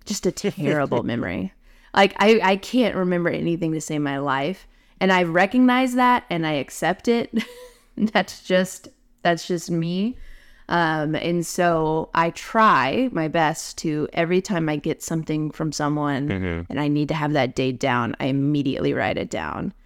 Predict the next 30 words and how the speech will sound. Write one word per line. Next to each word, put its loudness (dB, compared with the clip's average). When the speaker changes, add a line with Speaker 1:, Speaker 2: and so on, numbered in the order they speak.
Speaker 1:
And 0
I, 0
um, -4
on 0
Mondays 0
every -4
week, -6
I 0
then 0
will -2
transfer -4
from -4
the -2
month 0
calendar 0
where 2
everything 0
is -2
to 2
the 2
Speaker 2:
Mm-hmm. -4
Speaker 1:
week. -4
And 0
then 0
I 0
have -2
an 0
idea 0
of, -6
okay, -2